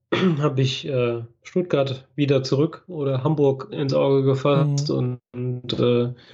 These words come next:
Speaker 1: in Stuttgart wüsste ich sogar ziemlich genau, wo das Büro ist von der Firma, wo ich gerne arbeiten würde.
Speaker 2: Mhm.
Speaker 1: Da geht morgen das Be-, die Bewerbung raus und
Speaker 2: Mhm.
Speaker 1: Hamburg wird sich,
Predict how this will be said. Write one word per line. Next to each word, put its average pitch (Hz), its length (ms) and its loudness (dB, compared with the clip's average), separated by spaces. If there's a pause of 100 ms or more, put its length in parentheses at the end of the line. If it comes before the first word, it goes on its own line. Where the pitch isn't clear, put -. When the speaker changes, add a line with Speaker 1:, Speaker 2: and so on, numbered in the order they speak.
(1080)
Speaker 1:
in 151 60 0
Stuttgart 165 300 -2 (720)
wüsste 143 240 0
ich 131 60 -2
sogar 135 460 2
ziemlich 135 260 -4
genau, 135 300 0
wo 123 40 -4
das 131 180 -2
Büro 165 260 0
ist 139 180 -2
von 131 220 -2
der 127 200 2
Firma, 151 360 2
wo 135 140 0
ich 131 120 0
gerne 127 200 0
arbeiten 175 440 0
würde. 170 300 0
Speaker 2:
Mhm. 160 460 -2 (880)
Speaker 1:
Da 139 100 -10
geht 123 200 0
morgen 151 280 2
das 135 140 -6
Be-, 147 240 0
die 139 100 -6
Bewerbung 139 500 0
raus 135 680 0
und 143 360 -2
Speaker 2:
Mhm. - 20 -10 (320)
Speaker 1:
Hamburg 131 360 2
wird 127 140 0
sich, 127 160 -2